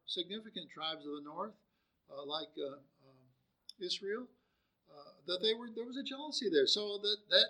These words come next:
ultimately led to this division. And you see the division, the, the jealousies bubbling underneath the surface. You see Jeroboam come to the, come to the fore, and then the, um, this, uh, civil war, as it were,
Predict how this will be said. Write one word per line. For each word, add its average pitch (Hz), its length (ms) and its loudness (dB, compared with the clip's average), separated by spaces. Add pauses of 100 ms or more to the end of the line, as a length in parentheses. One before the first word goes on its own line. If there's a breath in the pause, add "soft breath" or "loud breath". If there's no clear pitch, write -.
(120)
ultimately 208 540 4
led 196 460 -2
to 151 100 -8
this 151 220 -8
division. 180 580 2 (140)
And 143 120 -10 (100)
you 156 100 -8
see 202 220 -10
the 160 200 -6
division, 180 460 -8
the, 147 200 -12
the 139 80 -18
jealousies 175 580 -4
bubbling 175 380 0
underneath 151 300 -14
the - 80 -14
surface. 233 440 -4
You - 80 -18
see 160 240 -6 (360 soft breath)
Jeroboam 180 520 0
come 170 160 -18
to 165 80 -12
the, 156 140 -8 (300)
come 180 140 -16
to 160 60 -8
the 156 200 0
fore, 226 340 2 (320 soft breath)
and 160 160 -8
then 175 320 -4 (140)
the, 147 380 -6
um, 139 140 -4 (460)
this, - 380 2 (520)
uh, 123 40 -16 (540)
civil 185 440 2
war, 170 500 2
as 151 100 -8
it 156 140 -10
were, 175 340 0